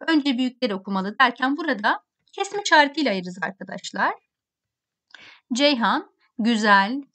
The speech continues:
zeki, çalışkan bir öğrenciydi. Burada arkadaşlar eş görevli sözcükleri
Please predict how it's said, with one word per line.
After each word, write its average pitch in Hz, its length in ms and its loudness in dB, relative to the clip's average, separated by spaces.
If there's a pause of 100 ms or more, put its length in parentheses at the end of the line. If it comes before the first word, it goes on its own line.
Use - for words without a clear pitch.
(240)
zeki, 214 800 -4
çalışkan 339 600 -2
bir 277 160 2
öğrenciydi. 185 680 -4
Burada 220 280 -2
arkadaşlar 185 760 -2 (340)
eş - 160 -6
görevli 196 360 -4
sözcükleri 190 760 -8